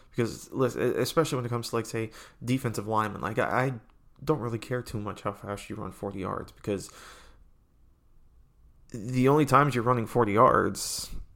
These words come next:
i-, if you're a defensive lineman, most likely would be if the running back just broke a hole and he's racing sixty yards downfield for a touchdown and you're trying to chase him as a defensive lineman. That's really the only time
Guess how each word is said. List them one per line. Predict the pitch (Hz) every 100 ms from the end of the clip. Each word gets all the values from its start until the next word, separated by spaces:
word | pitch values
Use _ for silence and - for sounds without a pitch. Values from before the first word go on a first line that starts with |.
| -
i-, | - -
if | 110 -
you're | 110
a | 104
defensive | 113 - 110 -
lineman, | 101 123 117 110
most | 113 -
likely | 110 139 - 110
would | 107 -
be | 113 110 - - - -
if | - 120 -
the |
running | 110 120 117
back | 117 113
just | 113
broke | 120 120
a | 107
hole | 135 135 120
and | - 110
he's | 110 113 107 107
racing | 110 117 113 113
sixty | - - - -
yards | 123 120 113
downfield | 117 113 113 123 113
for | 113
a |
touchdown | 110 131 - 117 110
and | 113 110
you're | 113
trying | 117 113
to | 107
chase | - 135 139
him | 98 - - - - - - -
as | 113
a | 110
defensive | 110 110 107 107
lineman. | 107 101 90
That's | - 127 135
really | 127 113 113
the | 113
only | 113 113
time | 107 117 139 110 110